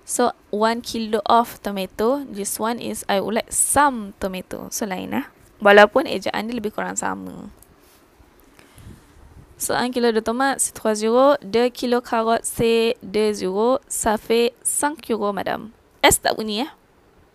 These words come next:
Memang kena tambah S sebab dia lebih daripada satu tapi tak bunyi. Voilà, monsieur. So, voilà is like, "Here you go," atau, "Here it is." Voilà, monsieur.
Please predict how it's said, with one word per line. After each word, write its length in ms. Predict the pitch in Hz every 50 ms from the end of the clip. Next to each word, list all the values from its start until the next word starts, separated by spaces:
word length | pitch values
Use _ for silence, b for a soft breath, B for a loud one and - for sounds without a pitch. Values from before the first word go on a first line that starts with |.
| _ _ _ _ _ _
Memang 320 | - 233 226 233 254 269 285
kena 180 | - 233 226
tambah 300 | 226 226 214 208 202 - -
S 400 | 190 196 240 294 - - - _ -
sebab 320 | - - 240 220 220 214 208
dia 80 | 220
lebih 300 | 220 220 214 202 226 214
daripada 240 | 214 202 208 202 202
satu 320 | 208 208 196 - - 214 220
tapi 160 | 220 220 -
tak 160 | - - -
bunyi. 240 | 185 185 180 185 196 - _ _ - _ _ _ _ _ _ _ _ _ _ _ _ _ _ _ _ _ B B B B B B B B B B B
Voilà, 400 | B 240 240 277 285 269 269 269
monsieur. 640 | 247 226 220 220 233 - - 214 196 185 185 196 - -
So, 240 | - - - 247 220
voilà 320 | 214 220 220 220 226 220
is 160 | 220 226 -
like, 160 | - 214 - -
"Here 220 | - - 285 262
you 100 | 262 233
go," 220 | 196 - 226 247 214
atau, 240 | 214 - - 185 196
"Here 320 | 202 220 262 226 196 185
it 20 |
is." 300 | 185 190 240 285 - - - b b b b b b b b b b b b
Voilà, 640 | - 208 202 208 220 226 226 220 214 214 214 220 - - -
monsieur. 760 | 202 196 202 214 220 - - 247 254 269 285 302 302 302